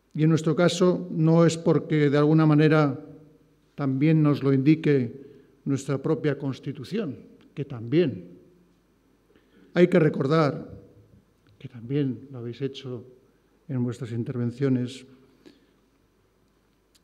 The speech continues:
que los españoles y también los portugueses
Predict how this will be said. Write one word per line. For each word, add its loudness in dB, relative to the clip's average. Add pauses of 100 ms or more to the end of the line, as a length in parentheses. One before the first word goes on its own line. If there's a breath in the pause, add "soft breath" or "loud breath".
(320)
que -2
los 4
españoles 2 (540)
y -10
también 0
los -6 (100)
portugueses -10